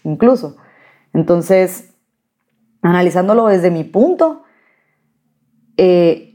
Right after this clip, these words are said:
el hecho de creer que se puede tener todo a la perfección, y aquí me recuerdo a mi mamá,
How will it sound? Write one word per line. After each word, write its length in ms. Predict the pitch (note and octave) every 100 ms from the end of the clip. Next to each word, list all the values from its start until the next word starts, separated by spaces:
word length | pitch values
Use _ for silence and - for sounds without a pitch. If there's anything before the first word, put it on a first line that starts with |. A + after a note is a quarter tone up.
| _
el 220 | - F3+ G3+
hecho 260 | C#4+ D#4+
de 160 | D4 C#4
creer 380 | F#3 F3 G3+ A#3+
que 100 | B3+
se 120 | -
puede 320 | - G#3 A#3
tener 360 | A#3 G3 G3 G#3
todo 300 | G#3+ A3+ A#3
a 80 | G3+
la 160 | F3
perfección, 760 | F3 D#3+ - C3 - A3 D4+ G#3
y 40 |
aquí 140 | D3+ D#3
me 120 | F#3
recuerdo 360 | D#3+ E3 E3
a 40 | F#3
mi 120 | F3
mamá, 440 | D3+ D3+ G3 A#3+